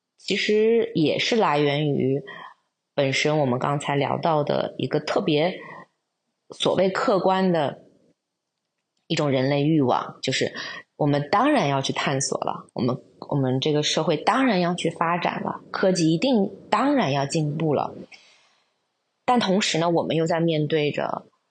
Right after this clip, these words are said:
环境，呃，气候变暖，以及我们在进行探索过程当中，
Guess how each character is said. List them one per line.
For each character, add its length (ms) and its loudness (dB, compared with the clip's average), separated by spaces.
环 220 0
境， 320 -2
呃， 220 -6
气 200 -4
候 180 0
变 280 2
暖， 320 -2
以 160 0
及 320 0
我 220 2
们 200 -2
在 380 -4
进 160 -4
行 160 -2
探 240 0
索 140 -2
过 120 -2
程 220 -2
当 240 0
中， 300 0